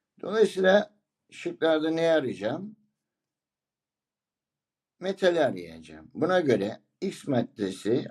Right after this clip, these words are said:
aşağıdakilerin hangisi olabilir diyor. Genellikle pa-, yüzeyleri parlaktır. Bu da metalin bir özelliğidir. Tel ve levha haline getirilebilir. Yine açık bir şekilde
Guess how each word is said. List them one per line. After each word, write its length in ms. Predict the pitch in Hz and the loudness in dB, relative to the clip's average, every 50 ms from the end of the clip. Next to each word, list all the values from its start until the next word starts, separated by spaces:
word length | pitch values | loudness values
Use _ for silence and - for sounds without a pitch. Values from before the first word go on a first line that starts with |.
| - | -4
aşağıdakilerin 540 | - 147 135 127 139 120 104 - - 104 117 | -2 -2 0 2 2 2 2 2 -2 -2 -2
hangisi 400 | 143 151 135 113 107 - - 147 | 0 0 0 -2 -4 -2 0 2
olabilir 520 | 143 143 147 143 135 139 139 139 127 113 | 4 6 4 4 4 2 0 0 0 -2
diyor. 200 | 95 87 82 80 - _ _ _ _ _ _ _ _ _ _ _ _ _ _ _ _ - | -6 -10 -14 -16 -20 _ _ _ _ _ _ _ _ _ _ _ _ _ _ _ _ -2
Genellikle 500 | 117 139 180 196 208 208 202 196 - 190 | 2 4 6 8 8 8 6 6 6 4
pa-, 340 | 185 127 139 165 - - - | 4 6 6 4 4 4 4
yüzeyleri 560 | 151 151 151 135 151 147 139 135 131 123 123 | 2 2 2 2 0 0 0 0 -2 -4 -2
parlaktır. 600 | - 131 123 120 117 104 92 90 - - 90 95 | 0 2 2 2 0 -4 -8 -10 -12 -14 -14 -12
Bu 120 | 98 - 190 | -8 -6 -4
da 160 | 190 170 156 | -4 -4 -2
metalin 560 | 151 147 135 143 139 117 107 104 92 87 87 | -2 -4 -2 0 -2 -2 -2 -4 -10 -18 -20
bir 60 | 90 | -20
özelliğidir. 800 | 85 85 85 - 80 78 78 73 71 67 - 139 170 175 170 - _ - | -20 -20 -20 -20 -20 -20 -20 -20 -20 -12 -6 -4 -4 -4 -4 -8 _ -4
Tel 220 | - 160 160 170 | 0 0 0 2
ve 140 | 170 165 156 | 2 0 2
levha 220 | 156 151 147 147 143 | 2 0 0 2 2
haline 220 | 131 131 123 117 | 2 2 0 -4
getirilebilir. 580 | 110 110 107 - 101 90 90 87 87 98 139 156 | -8 -8 -10 -12 -12 -12 -10 -10 -10 -8 -6 -4
Yine 400 | 156 160 156 151 156 170 - - _ _ _ - | -4 -2 -2 -2 -2 -2 -4 -10 _ _ _ -10
açık 380 | 170 175 - 180 170 - - | -10 -8 -6 -8 -8 -6 -4
bir 200 | 139 135 123 - - _ _ _ _ | -4 -4 -4 -4 -8 _ _ _ _
şekilde 640 | - 123 110 98 95 92 92 117 147 170 185 196 | -10 -10 -8 -8 -8 -6 -2 2 2 2 2 2